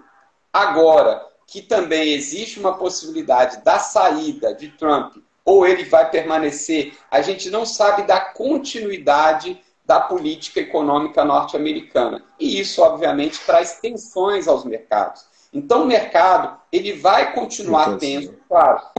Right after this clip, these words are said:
Speaker 1: semanas mais tranquilas, semanas extremamente intranquilas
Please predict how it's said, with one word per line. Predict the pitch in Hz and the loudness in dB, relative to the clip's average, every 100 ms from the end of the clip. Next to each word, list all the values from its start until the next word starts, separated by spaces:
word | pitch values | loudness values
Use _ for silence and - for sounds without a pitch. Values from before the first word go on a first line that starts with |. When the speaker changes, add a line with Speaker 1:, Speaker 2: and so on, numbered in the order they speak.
| - | -14
Speaker 1:
semanas | - 170 165 170 160 | -6 -2 0 2 0
mais | 151 139 139 | 2 0 0
tranquilas, | 139 127 - 170 175 170 | -4 -6 -4 -2 -2 -2
semanas | - 160 165 160 - - - | -6 -4 -2 -2 -4 -10 -12
extremamente | - - 220 247 220 165 151 151 | -12 -2 0 2 2 2 0 -2
intranquilas | 143 139 131 139 151 185 - - | -6 -6 -6 -4 -2 0 -2 -6